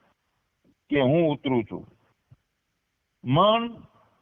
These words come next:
ની સાથે જે સંક્રમણ આપણે માની લીધું, ઓતપ્રોતતા જે છે, બુદ્ધિ સાથેની આપણી ઓતપ્રોતતા છે આપણા આ-, આત્મા સાથે, એવું પણ માની લીધું.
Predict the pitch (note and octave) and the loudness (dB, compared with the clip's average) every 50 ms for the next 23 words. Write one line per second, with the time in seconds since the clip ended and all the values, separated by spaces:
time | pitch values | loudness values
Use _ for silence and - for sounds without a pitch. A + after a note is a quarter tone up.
0 | _ _ _ _ _ _ _ _ _ _ _ _ _ _ _ - - - - - | _ _ _ _ _ _ _ _ _ _ _ _ _ _ _ -20 -20 -20 -12 -6
1 | C#3 E3 F#3+ F3+ - F3 D#3 D#3 D#3+ - F#3 G3+ F#3+ G#3 G3+ - - F3+ F3+ E3+ | -2 -2 -2 0 0 0 0 0 0 0 -2 -2 0 -2 -2 -2 -2 -4 -4 -2
2 | - G3+ G#3 G#3 G3+ G3+ G3 G3+ G3+ D#3 D#3+ E3+ F#3 F#3 F3+ F3 E3+ F3 F3+ F#3+ | -2 -2 0 0 0 0 -2 -2 -2 -4 -4 -2 -2 -2 0 0 0 0 0 0
3 | F#3+ F#3 F3 D#3+ C#3 F#3 G3 E3+ C#3 A#2+ - _ _ - - - - _ _ _ | 0 0 -2 -2 0 -2 -2 -2 -4 -6 -12 _ _ -20 -20 -20 -20 _ _ _
4 | - - - - - _ _ _ _ _ _ _ _ _ _ - - D#3+ F3+ F#3 | -20 -20 -20 -20 -20 _ _ _ _ _ _ _ _ _ _ -6 -2 0 0 0
5 | - - - F3+ F#3 F#3 - - _ _ - - - - - - - _ _ _ | -2 -4 -2 -2 0 0 -2 -6 _ _ -20 -20 -20 -20 -20 -20 -20 _ _ _
6 | _ - D#3+ D#3 D#3+ D#3 D3+ D#3 D#3 D3+ - - C#3 C3 A#2 G#2+ - - _ _ | _ 0 0 2 2 0 0 0 -2 -2 -2 -4 -2 -2 -2 -4 -6 -10 _ _
7 | _ _ _ _ _ _ _ _ _ _ _ _ _ _ _ _ _ _ _ _ | _ _ _ _ _ _ _ _ _ _ _ _ _ _ _ _ _ _ _ _
8 | - - C#3 D3 C3+ C3 G3+ G3+ D#3+ F#3 F3 F3 F3 F#3 F#3 F3+ F#3 F3+ F3 F3 | -8 -6 -4 -4 -2 -2 -2 0 2 2 0 0 0 -2 -4 -2 0 0 0 0
9 | F3 F3 F3+ F3 F3 D#3+ - - F3 F3+ E3 - - F3+ E3+ E3 - F3+ F3 E3 | 0 0 -2 -2 -2 -4 -6 -6 -6 -6 -6 -4 -2 0 0 0 0 -2 0 0
10 | D#3 D3 - D#3+ D#3 D3+ C#3 A#2+ A#2+ A#2+ - _ B2 C#3 C#3+ - D#3+ D#3+ D3+ D3 | 0 0 -2 0 0 0 0 0 -2 -4 -6 _ -6 -6 -6 -6 -6 -4 -4 -4
11 | C3 D3+ D3 C#3+ - D#3 D#3 E3 E3+ F3 E3 - F3 E3 E3 D#3+ E3 D#3+ D#3 D3+ | -2 -4 -4 -4 -4 -4 -4 -2 -4 -4 -4 -6 -6 -6 -2 -4 -4 -2 -2 -4
12 | C#3 C3 B2+ A#2 A#2+ A#2 G#2+ | -4 -4 -6 -6 -10 -12 -12